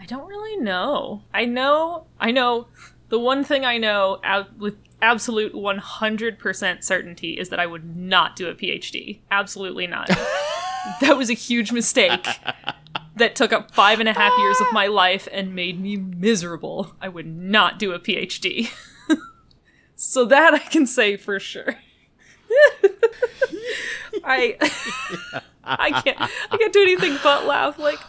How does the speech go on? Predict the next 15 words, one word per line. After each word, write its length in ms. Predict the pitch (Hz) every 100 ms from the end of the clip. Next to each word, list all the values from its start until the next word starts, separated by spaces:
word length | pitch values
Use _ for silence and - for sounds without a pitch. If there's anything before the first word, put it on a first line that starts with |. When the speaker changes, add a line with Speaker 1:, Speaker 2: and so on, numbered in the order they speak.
| -
Speaker 1:
oh 340 | 302 320 285 -
God. 300 | 254 226 220 - - -
Yeah, 260 | 226 202 -
a 100 | 214
P 180 | 247 247
H 180 | 254
D 80 | 302
was 180 | 262 254
not 420 | 196 165 165 -
for 120 | - 196
me. 320 | 185 - -
It's 160 | 196 -
a 40 |
huge 380 | 202 190 190 -
commitment, 540 | - 185 - 175 170